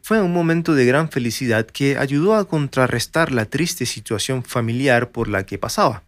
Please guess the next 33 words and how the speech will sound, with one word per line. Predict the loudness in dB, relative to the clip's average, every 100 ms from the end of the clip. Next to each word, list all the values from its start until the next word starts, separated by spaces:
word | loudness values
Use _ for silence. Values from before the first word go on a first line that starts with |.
| _
Sus | -6 -4
padres | 6 6 6 2
estaban | 0 2 2
enfermos | 2 2 2 -2 -6 -6
y | -6
dos | 2 2 4
de | -4
sus | -4 -2
hermanos | 0 2 2 0 -2
habían | 0 0
muerto. | -2 -4 -6 -20 -20 _ _ _ 0
Para | 0
Julio, | 2 2 2 0 -4 -2
la | 0
canción | 2 0 0 0 -2
fue | 2 4 4
una | 4 2
oportunidad | 2 -2 0 2 2
dorada | 2 2 4 6 6 4 2
para | -2 -4
quitarse | -2 0 0 0
la | -2
etiqueta | -2 -2 -2 2 2
de | 2
rapero | 0 0 0 2 2 4 2
de | 0
fiestas | -2 -6 -6 -12 -14 -16
y | -10 0
crear | 6 8 8
algo | 6 4
sensible | 0 -2 -2 0 2 4 2
y | 2
real, | -2 2 2 2 -4